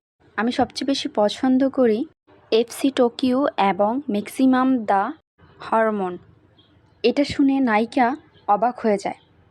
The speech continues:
কারণ নায়িকার নিজেরও পছন্দের গান হলো ম্যাক্সিমাম দ্য হরমোন। এটা শুনে নায়িকা যতটা অবাক হয় তার থেকে বেশি খুশি হয়ে যায়।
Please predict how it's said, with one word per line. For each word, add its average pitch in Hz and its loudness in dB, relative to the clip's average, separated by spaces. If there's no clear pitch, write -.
কারণ 202 0
নায়িকার 208 0
নিজেরও 226 2
পছন্দের 240 0
গান 196 0
হলো 233 0
ম্যাক্সিমাম 269 4
দ্য 262 2
হরমোন। 185 0
এটা - 0
শুনে 294 2
নায়িকা 214 2
যতটা 226 -2
অবাক 214 0
হয় 233 -2
তার 208 0
থেকে 226 -4
বেশি 185 -2
খুশি - -4
হয়ে 165 0
যায়। - -4